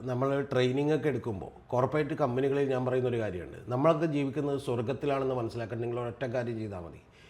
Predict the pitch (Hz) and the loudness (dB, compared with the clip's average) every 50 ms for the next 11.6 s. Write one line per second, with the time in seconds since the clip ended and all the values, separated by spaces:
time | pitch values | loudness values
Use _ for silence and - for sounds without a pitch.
0 | - - - 107 123 131 139 143 143 151 151 139 151 147 123 113 123 120 120 131 | -18 -6 0 4 4 6 6 6 6 4 4 6 4 4 4 4 2 2 2 2
1 | 139 135 135 139 104 117 117 117 - 127 127 104 113 123 120 120 117 113 110 107 | 0 0 0 -2 -2 -2 -4 -4 -4 -6 -4 -2 0 0 0 2 0 0 -2 -4
2 | - - - - - - - 117 127 - 131 123 107 123 131 139 135 131 135 131 | -6 -10 -16 -18 -10 -6 -4 -2 0 2 2 2 2 2 0 0 0 0 0 0
3 | 120 101 117 117 117 120 113 98 107 107 113 117 117 113 113 104 101 104 - - | 0 0 -2 -2 -2 -2 -2 -2 -2 -2 -2 -2 -2 -2 -4 -4 -6 -8 -8 -8
4 | 117 113 113 113 101 95 90 85 82 - - - - - - - - - - - | -6 -4 -4 -4 -4 -6 -8 -10 -12 -14 -16 -20 -20 -20 -20 -20 -20 -16 0 2
5 | 135 143 165 190 202 214 202 156 151 143 147 160 175 185 170 139 156 139 123 - | 4 4 6 6 8 6 8 8 6 6 6 4 4 4 2 2 0 -2 -2 -2
6 | 139 131 113 127 127 - 143 135 120 123 139 143 151 151 147 151 147 143 131 135 | -2 -2 0 0 0 0 0 -2 -2 0 0 2 2 2 2 2 2 2 2 2
7 | 123 123 127 127 127 135 123 - - 120 104 120 120 120 120 127 127 - 127 123 | 0 0 0 -2 -2 -2 -4 -4 -6 -4 -4 -2 -2 0 0 -2 -2 -2 -2 0
8 | 123 131 135 147 127 147 139 131 131 117 113 110 123 135 - 131 120 120 117 127 | 0 0 -2 -2 -2 0 0 0 2 0 0 0 -2 -2 0 0 0 0 0 -2
9 | - 123 120 107 - 147 147 143 131 123 107 127 120 - 113 110 104 95 98 - | -2 -2 -2 0 0 0 0 0 0 0 -2 -2 -2 -2 -2 -4 -4 -6 -8 -12
10 | - - - - - - 131 123 - 196 202 202 202 - 147 135 139 139 147 147 | -16 -20 -20 -20 -10 -8 -6 0 2 2 2 2 4 4 4 4 4 2 2 2
11 | 147 147 147 147 143 139 127 131 135 135 139 | 2 2 0 0 0 0 0 0 0 0 -2